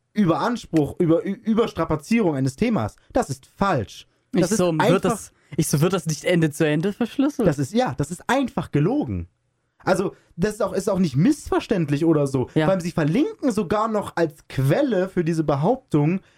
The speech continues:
Speaker 1: die WhatsApp-Hilfeseite. Und selbst da steht das Gegenteil. Und darum dachte ich mir, okay, pass auf,
Speaker 2: <laughs>
Speaker 1: wenn schon niemand drauf reagiert, dann erkläre ich jetzt, warum das, was in diesem Artikel steht, falsch ist.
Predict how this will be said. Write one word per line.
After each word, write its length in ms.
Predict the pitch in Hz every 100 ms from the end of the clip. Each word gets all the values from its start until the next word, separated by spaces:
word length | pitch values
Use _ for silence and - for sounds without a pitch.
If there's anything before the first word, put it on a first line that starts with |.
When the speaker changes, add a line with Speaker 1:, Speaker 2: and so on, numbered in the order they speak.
| -
Speaker 1:
die 80 | 156
WhatsApp-Hilfeseite. 1040 | 175 185 143 131 220 349 339 180 143 135 - -
Und 140 | 202
selbst 240 | 170 160 131
da 260 | 165 233
steht 200 | 254 190
das 160 | 156 147
Gegenteil. 560 | 220 302 262 143 104 95 - -
Und 80 | 185
darum 200 | 185 180
dachte 220 | 247 -
ich 140 | 285 202
mir, 140 | 208
okay, 200 | 196 240
pass 140 | 233
auf, 160 | 170 127 _
Speaker 2:
<laughs> 100 | -
Speaker 1:
wenn 220 | 202 262 -
schon 240 | 269 240
niemand 320 | 262 269 285
drauf 260 | 240 247 -
reagiert, 560 | 226 220 170 156 95 - -
dann 140 | 180
erkläre 480 | 190 185 202 208 190 -
ich 200 | 254 -
jetzt, 260 | 117 - 139
warum 200 | 135 139
das, 200 | 185 -
was 140 | 185
in 80 | 208
diesem 200 | 180 180
Artikel 400 | 165 - 170 180
steht, 320 | - 135 127 -
falsch 340 | 156 135 -
ist. 300 | - - _